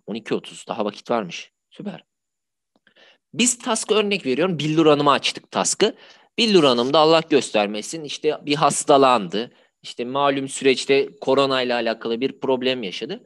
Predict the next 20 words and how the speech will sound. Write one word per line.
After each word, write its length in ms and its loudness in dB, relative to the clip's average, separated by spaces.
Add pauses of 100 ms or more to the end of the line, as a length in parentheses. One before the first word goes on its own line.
(360)
O 140 8
anda 480 2 (380)
o 180 4
task'ın 640 0 (260)
başka 520 2
bir 120 2
geliştirici, 760 0
başka 320 -2
bir 80 2
test 360 -4
uzmanı 320 -6
tarafından 540 -4
da 60 -4
anlaşılır 580 2
olması 440 2
gerekiyor. 440 -18 (680)
Ki 400 -4 (100)
o 160 6
iş 280 4
yapılabilsin. 880 2